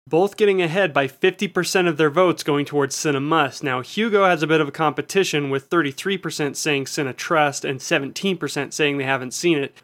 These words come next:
But The Kid with a Bike, a very interesting divide, as fifty percent are Cinemust and fifty percent haven't seen it. So of all the voters who have seen Kid with a Bike, it's totally a movie that everybody has to see. So for you fifty percent who have not seen it, it is now official, a movie that everybody must see.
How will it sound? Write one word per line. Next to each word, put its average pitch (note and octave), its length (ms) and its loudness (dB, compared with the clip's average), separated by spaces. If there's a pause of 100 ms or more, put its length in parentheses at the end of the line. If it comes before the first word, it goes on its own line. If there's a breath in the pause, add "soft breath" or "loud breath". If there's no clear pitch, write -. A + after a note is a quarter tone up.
(160)
But C#3+ 100 0
The D#3 80 -2
Kid G#3+ 220 2
with G3+ 120 2
a F#3 60 2
Bike, F3+ 300 4
a D#3 40 2
very F3 280 4
interesting E3+ 320 0
divide, D3 460 2
as C3 180 -4
fifty F#3 260 0
percent E3 480 -2
are C#3+ 140 0
Cinemust D3+ 680 0
and D3+ 160 -2
fifty G#3 300 0
percent D3+ 380 -2
haven't D3 400 0
seen F#3 260 0
it. A#2+ 180 -4
So D#3+ 200 0
of G#3+ 240 4
all G#3 120 6
the F3 120 0
voters E3 320 2
who C#3+ 100 -4
have F#3 320 2
seen G#3 200 -2
Kid F#3+ 200 0
with F#3 140 -2
a F3+ 60 2
Bike, E3+ 300 2
it's D#3 160 -4
totally F#3 440 2
a E3 40 6
movie D3+ 240 0
that C#3 120 0
everybody C#3 380 -2
has C3+ 280 0
to - 100 -10
see. F#3 280 -2
So C#3+ 180 -4
for D3 100 -8
you E3 160 -2
fifty F3 280 -2
percent D#3+ 380 -2
who D3 100 0
have C#3 200 2
not D3 320 0
seen D#3+ 240 -2
it, E3 140 0
it C3+ 100 -4
is C#3 140 -4
now D3+ 180 2
official, D#3 480 -2
a C3+ 80 -6
movie D#3 280 -2
that C#3+ 120 -4
everybody C#3+ 460 -2
must C#3 300 -6
see. C3 420 -6